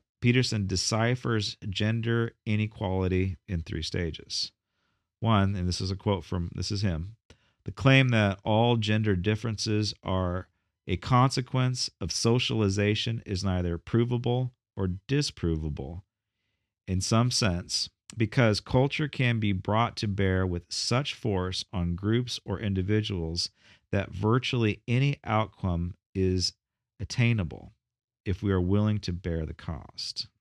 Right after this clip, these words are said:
Okay, next one. The introduction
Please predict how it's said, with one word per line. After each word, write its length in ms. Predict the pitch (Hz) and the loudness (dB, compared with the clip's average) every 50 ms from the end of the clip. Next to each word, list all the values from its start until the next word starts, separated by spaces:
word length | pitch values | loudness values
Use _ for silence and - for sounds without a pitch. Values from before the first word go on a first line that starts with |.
| _ _ _ - | _ _ _ -10
Okay, 180 | 82 85 90 98 104 113 _ _ _ _ _ - | -8 -6 -6 -8 -8 -12 _ _ _ _ _ -4
next 240 | 95 92 - - | -4 -4 -4 -8
one. 220 | - 58 58 - - _ _ _ _ _ _ _ - - - _ _ - | -12 -14 -14 -16 -20 _ _ _ _ _ _ _ -20 -20 -20 _ _ -2
The 160 | 107 101 - | -2 -2 2
introduction 1000 | - 127 127 139 151 165 147 127 123 117 113 110 - - - 117 113 107 107 107 | 6 6 6 6 6 4 2 4 4 4 4 4 0 -2 -2 -2 -2 -2 -4 -6